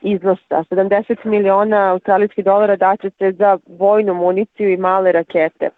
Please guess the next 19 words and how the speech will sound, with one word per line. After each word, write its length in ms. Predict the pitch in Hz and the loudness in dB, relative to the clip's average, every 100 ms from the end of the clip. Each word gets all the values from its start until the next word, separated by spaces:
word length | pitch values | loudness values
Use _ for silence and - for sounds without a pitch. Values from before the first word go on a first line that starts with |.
| - - _ _ | -18 -20 _ _
direktno 680 | 220 202 208 - 185 156 165 - | 0 0 -2 -6 -6 -6 -8 -8
za 240 | 175 180 - | -2 -2 0
pomoć 380 | 180 180 180 175 - - _ | -2 0 -2 -4 -10 -20 _
ukrajinskoj 680 | 190 - 190 165 170 - 170 | -4 -2 -2 -2 -4 -6 -2
vladi. 400 | 170 165 160 - - - - _ _ _ | 0 0 -2 -10 -14 -20 -20 _ _ _
Scott 260 | - 214 208 | -2 -2 0
Morrison, 420 | 202 214 - 208 | 0 0 -2 -4
premijer 320 | 220 202 208 | -2 0 2
Australije, 520 | 185 185 220 214 226 | 0 0 -2 2 2
rekao 400 | 202 196 - 214 | 0 -2 -2 0
je 140 | 202 185 | 2 2
da 180 | 180 | 2
je 140 | 180 180 | 0 -2
to 260 | - 214 | -2 0
odgovor 600 | 196 185 196 190 208 185 185 | 2 2 0 -2 0 0 0
na 100 | 185 | -2
direktan 580 | 185 196 220 - 190 | 0 -2 -2 -4 -4
poziv 520 | 185 196 214 196 185 160 _ | 0 0 0 0 -4 -4 _
predsjednika 800 | 180 175 196 175 170 - 170 | -2 -2 -4 -4 -6 -4 -2